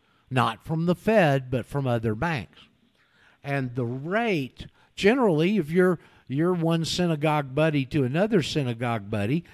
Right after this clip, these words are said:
and you're gonna loan him a little shtick overnight, you're not gonna gi-, give him too big of an interest because they're of the tribe, you know, that's in their book. All right? So the overnight rate had gotten as high as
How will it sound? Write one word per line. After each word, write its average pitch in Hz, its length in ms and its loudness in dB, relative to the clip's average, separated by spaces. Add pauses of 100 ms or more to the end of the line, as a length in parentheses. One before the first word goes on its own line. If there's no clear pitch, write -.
(140)
and 156 100 -4
you're 147 100 0
gonna 143 280 0
loan 160 280 0
him 131 140 -2
a 131 60 0
little 147 280 2
shtick 220 520 -2
overnight, 156 680 2 (220)
you're 190 120 2
not 175 180 4
gonna 143 180 0
gi-, 143 340 0
give 160 260 2
him 151 140 0
too 175 220 2
big 151 260 4
of 135 120 2
an 160 100 0
interest 202 500 -2 (400)
because 156 380 4
they're 139 320 4 (240)
of 147 240 4
the 131 100 4
tribe, 120 640 2 (160)
you 131 140 -2
know, 117 200 2
that's 131 220 -2
in 143 160 0
their 110 160 2
book. 143 400 4 (480)
All 123 100 0
right? 180 280 2 (460)
So 156 340 4 (180)
the 139 160 2
overnight 175 880 4
rate 139 720 2
had 110 300 -4
gotten 123 400 -2
as 104 220 -2
high 139 680 -2
as 107 360 -6